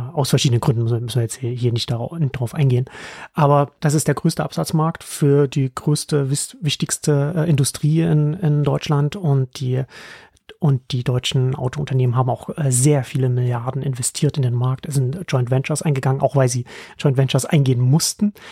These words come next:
damit sie auf dem Markt stattfinden können. Also China hat das auch wirklich auch ausgenutzt, den, den, den, den Absatzmarkt, um da entsprechend alles rauszuholen aus, aus der, aus der deutschen Branche. Und ich sehe nicht, dass, dass Europa, äh,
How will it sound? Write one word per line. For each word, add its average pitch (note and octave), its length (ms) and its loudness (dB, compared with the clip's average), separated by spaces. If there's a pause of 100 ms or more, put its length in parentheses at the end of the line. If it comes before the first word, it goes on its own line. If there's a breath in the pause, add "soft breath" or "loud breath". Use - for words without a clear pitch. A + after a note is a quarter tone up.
(120)
damit C#3 260 2
sie - 140 -4
auf C3 120 -4
dem C#3 120 4
Markt B2+ 220 2
stattfinden - 460 0
können. F#3+ 200 -2
Also C3+ 160 -4
China - 260 2
hat B2 120 -2
das B2 100 -2
auch - 120 -2
wirklich C3+ 280 2
auch - 120 -2
ausgenutzt, D3+ 680 0
den, C3+ 140 2
den, B2+ 300 0
den, B2+ 240 0
den C#3 140 0
Absatzmarkt, - 720 -2
um C3+ 120 4
da B2+ 240 0 (380 loud breath)
entsprechend C3 680 0 (720 loud breath)
alles C#3 360 0
rauszuholen C#3 720 2
aus, C3 220 -4
aus C3 160 -10
der, B2+ 300 -10
aus B2+ 120 -14
der B2+ 140 -10
deutschen B2+ 300 -6
Branche. C#3 340 -4 (580 loud breath)
Und C3+ 340 2 (560)
ich C#3+ 160 0
sehe D#3+ 280 4
nicht, D3+ 580 4
dass, - 300 -2
dass C#3 220 -4
Europa, C#3+ 720 0
äh, D#3 360 0